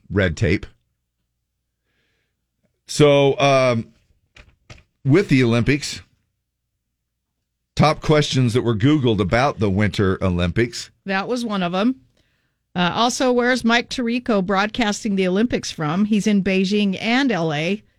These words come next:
Speaker 2: He's in China right now, but he flies to L A on Thursday, where he'll do the rest of it remotely.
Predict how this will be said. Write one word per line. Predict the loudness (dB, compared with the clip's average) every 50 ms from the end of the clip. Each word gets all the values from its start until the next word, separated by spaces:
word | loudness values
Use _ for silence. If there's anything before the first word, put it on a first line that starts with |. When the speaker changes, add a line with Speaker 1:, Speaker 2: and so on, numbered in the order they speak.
| _ _ _ _
Speaker 2:
He's | -6 -4
in | -2 -2
China | -2 0 0 2 2 2 2
right | 2 2 2 0
now, | 0 0 0 0 0
but | 0 -2
he | -2
flies | -4 -2 -2 -2 -2 -4
to | -6 -4
L | -2 0 0
A | 2 2
on | 2 0
Thursday, | 0 2 0 0 0 0 0 0 0
where | 0 0 0 0 0 -2
he'll | -2 -2 -4 -4
do | -2 -2 -2 -2
the | -2 -2
rest | -2 -2 -2 -2 -4 -6
of | -6 -6
it | -6 -6
remotely. | -4 -4 -2 -2 0 0 -2 -2 -2 -2 -2 -2 -2 -4